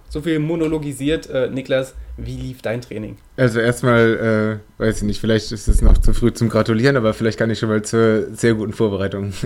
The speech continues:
Speaker 2: <laughs> gratulieren, äh, wenn auch noch nicht zum Marathon. Also wirklich,
Speaker 1: <laughs>
Speaker 2: äh,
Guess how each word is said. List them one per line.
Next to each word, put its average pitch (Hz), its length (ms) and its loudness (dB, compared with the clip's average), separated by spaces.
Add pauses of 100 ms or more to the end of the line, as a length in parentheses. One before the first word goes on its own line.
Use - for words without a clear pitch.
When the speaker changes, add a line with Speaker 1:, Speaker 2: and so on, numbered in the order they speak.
(220)
Speaker 2:
<laughs> - 340 -20
gratulieren, 120 800 2
äh, 104 320 0
wenn 104 120 -4
auch 101 120 -8
noch 104 100 -4
nicht 113 220 -4
zum 107 140 -2
Marathon. 113 580 -2 (180)
Also 101 240 -4
wirklich, 104 400 -2 (100)
Speaker 1:
<laughs> 151 160 -4
Speaker 2:
äh, 110 440 4